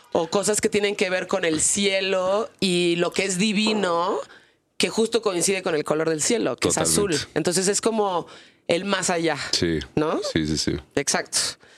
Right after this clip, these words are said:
Speaker 2: No, y lo tiene todo. O sea, justamente, eh, como hay una momento de la pintura en el que se pintaba eso, ¿no? Como dorado y azul, justo en, en, ¿no? en estas cosas como muy, este, eh,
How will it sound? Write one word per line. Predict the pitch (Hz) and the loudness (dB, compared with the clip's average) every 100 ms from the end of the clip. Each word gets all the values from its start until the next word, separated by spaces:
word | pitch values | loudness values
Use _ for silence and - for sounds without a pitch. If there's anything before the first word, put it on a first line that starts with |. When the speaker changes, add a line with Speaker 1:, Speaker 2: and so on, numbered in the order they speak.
| - - | -20 -4
Speaker 2:
No, | 117 | 0
y | 113 | 0
lo | 92 | 2
tiene | 117 123 | 2 2
todo. | 80 110 90 | 0 0 0
O | 78 | 0
sea, | - | 0
justamente, | 80 110 117 101 101 98 80 - | -2 -2 0 0 0 0 0 -4
eh, | |
como | - 82 80 | -2 -2 0
hay | 90 | 0
una | 87 76 65 - - - - _ _ _ | 0 -2 -6 -14 -20 -20 -20 _ _ _
momento | - 87 92 101 113 | -2 0 0 0 0
de | |
la | 85 | 0
pintura | 76 78 92 | -2 -2 0
en | 95 | 0
el | 85 | 0
que | - | -2
se | - | -2
pintaba | - 71 85 87 | -2 -2 0 0
eso, | 85 - | 0 0
¿no? | 65 135 | 0 0
Como | 78 73 73 | 0 0 0
dorado | 80 85 92 95 | 0 0 0 0
y | 85 | 0
azul, | 76 - 95 | 0 2 0
justo | 92 90 - 90 | 0 0 0 0
en, | 80 | 2
en, | 76 80 - | 0 0 0
¿no? | 98 | 0
en | 104 | 0
estas | - 85 | 0 -2
cosas | - 82 87 | -2 -2 -2
como | - 71 | -2 -2
muy, | 80 85 85 | -2 0 -2
este, | 76 - | -4 -4
eh, | 71 - - - - | -6 -6 -6 -8 -8